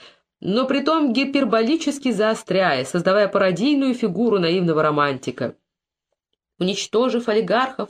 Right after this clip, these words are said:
ты настроишь агрегатов.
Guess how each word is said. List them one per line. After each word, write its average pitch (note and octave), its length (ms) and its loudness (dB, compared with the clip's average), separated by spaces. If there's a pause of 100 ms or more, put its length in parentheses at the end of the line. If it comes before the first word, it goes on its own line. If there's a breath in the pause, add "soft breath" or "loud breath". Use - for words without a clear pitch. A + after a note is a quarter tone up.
ты A3 120 -2
настроишь A3+ 640 0 (800)
агрегатов. F#3+ 720 -2